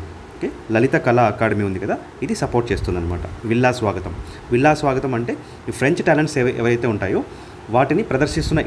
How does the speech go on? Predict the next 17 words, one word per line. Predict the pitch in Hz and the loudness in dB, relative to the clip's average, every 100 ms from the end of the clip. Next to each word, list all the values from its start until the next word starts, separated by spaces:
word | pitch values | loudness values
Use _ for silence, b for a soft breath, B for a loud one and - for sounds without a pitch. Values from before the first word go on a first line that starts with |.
| 131 | 4
ఇండియన్స్ | 170 175 143 | 4 4 4
ఎవరైతే | 120 117 104 | 2 2 0
ఉంటారో | 95 101 233 B B - | -2 -4 -6 B B 0
వాళ్ళని | 117 165 247 190 | 4 4 2 2
ప్రమోట్ | 139 139 135 | 2 2 2
చేయడం | 101 90 | 0 0
అనమాట. | 85 82 - - - - 104 | -4 -6 -10 -16 -18 -12 -6
ఓకే, | 254 - - - - - - - - - - - - - - - - - - - - 127 | -6 -6 -14 -16 -16 -16 -14 -14 -12 -14 -14 -14 -14 -14 -14 -14 -16 -14 -14 -12 -2 4
partnership | 131 160 - - - - - | 4 4 2 0 0 -12 -4
for | 131 117 | 0 2
the | 107 113 | 4 2
people. | 110 104 - - - 120 | 2 0 -4 -8 -8 -2
ఇందులో | 147 196 | 0 2
ఫైనల్గా | 123 117 123 196 339 - - - - - - - - | 2 2 2 0 -2 -8 -18 -18 -18 -18 -20 -6 4
కౌన్సిలర్ | 147 175 185 143 | 4 6 4 4
రిక్వైర్మెంట్స్ | 127 123 123 117 - | 4 4 4 0 -2
కోసం. | 90 | -6